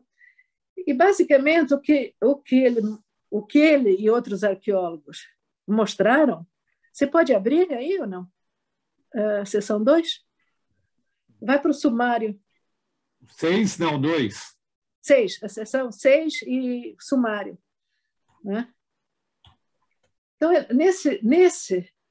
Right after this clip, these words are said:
Speaker 1: é, capítulo se mostrou que, que os povos tra-, os povos indígenas, agora estamos falando de,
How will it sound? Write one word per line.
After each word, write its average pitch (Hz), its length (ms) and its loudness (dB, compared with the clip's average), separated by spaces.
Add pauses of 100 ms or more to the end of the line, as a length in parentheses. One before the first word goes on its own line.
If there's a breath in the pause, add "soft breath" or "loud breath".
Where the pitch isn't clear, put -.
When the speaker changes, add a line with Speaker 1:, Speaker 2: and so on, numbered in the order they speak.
(240)
Speaker 1:
é, 190 560 0
capítulo 214 540 2
se - 140 -4
mostrou 254 460 0
que, 240 120 -8 (840 soft breath)
que 285 380 2 (800)
os 254 140 0
povos 330 400 4
tra-, 254 240 0
os 240 180 2
povos 277 400 0
indígenas, 254 720 0
agora 233 220 -4
estamos 302 260 -8
falando 262 240 -2
de, - 240 -14